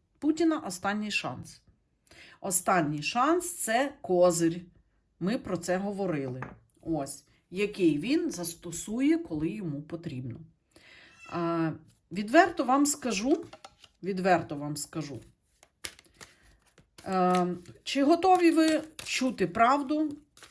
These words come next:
чи не готові ви чути правду. Тому усі, хто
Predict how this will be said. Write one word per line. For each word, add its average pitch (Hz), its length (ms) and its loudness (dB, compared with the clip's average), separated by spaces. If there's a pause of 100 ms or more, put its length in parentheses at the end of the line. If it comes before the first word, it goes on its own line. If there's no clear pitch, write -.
(120)
чи - 200 -4
не 247 120 0
готові 226 440 0
ви 135 160 -8
чути - 340 -12
правду. - 480 -6 (1500)
Тому 320 460 6 (580)
усі, 285 400 4
хто 285 460 4